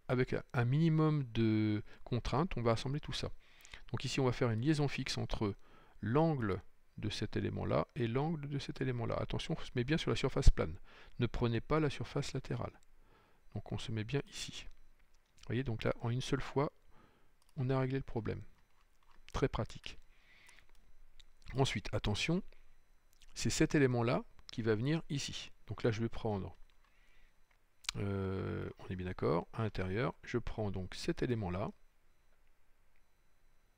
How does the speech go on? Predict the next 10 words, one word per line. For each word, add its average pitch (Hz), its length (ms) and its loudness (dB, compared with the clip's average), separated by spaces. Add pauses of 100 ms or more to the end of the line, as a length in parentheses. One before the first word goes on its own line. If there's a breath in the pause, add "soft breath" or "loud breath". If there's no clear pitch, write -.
(1800 loud breath)
et 139 100 2
je 120 140 0
vais 101 100 0
prendre 151 640 0 (1200)
l'élément 123 540 0
qui - 180 -6
est 92 40 -2
là, - 200 -2 (3000)
pour - 140 2
l'assemblage. 110 560 -2